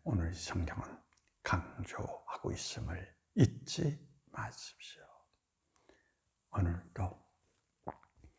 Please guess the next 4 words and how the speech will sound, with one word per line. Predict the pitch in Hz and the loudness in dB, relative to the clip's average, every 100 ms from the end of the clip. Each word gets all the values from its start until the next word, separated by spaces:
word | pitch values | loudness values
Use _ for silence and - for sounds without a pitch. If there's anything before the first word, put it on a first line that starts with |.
| _ - - - - - | _ -20 -20 -20 -6 10
여러분은 | 110 95 92 92 101 | 12 12 12 10 10
어떤 | 123 - 127 113 | 6 8 8 8
삶의 | 131 123 107 | 6 4 4
모습을 | 110 92 - - - 107 107 | 4 2 0 -6 0 2 2